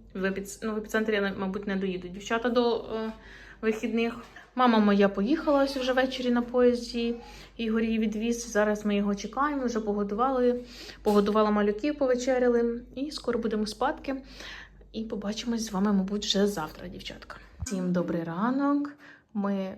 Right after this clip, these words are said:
вже їмо. Сьогодні понеділок, всі поїхали. Ігор на роботі буде аж до пізнього вечора. Вже хлопці будуть спати, коли він повертається.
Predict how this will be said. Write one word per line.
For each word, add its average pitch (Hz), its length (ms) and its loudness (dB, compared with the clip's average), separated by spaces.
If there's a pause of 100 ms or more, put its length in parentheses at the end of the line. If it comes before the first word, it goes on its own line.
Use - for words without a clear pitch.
(120)
вже 196 280 -6
їмо. 277 340 -8
Сьогодні 220 360 -4
понеділок, 262 600 0
всі 254 240 -6
поїхали. 254 600 0
Ігор 196 360 -4
на 190 100 -2
роботі 247 320 -2
буде 233 280 -4
аж 220 180 -8
до 208 100 -2
пізнього 214 480 -2
вечора. 202 400 -4
Вже 202 140 -8
хлопці - 320 -8
будуть 190 200 -8
спати, 196 300 -8
коли 190 120 -8
він 185 80 -8
повертається. 190 680 -6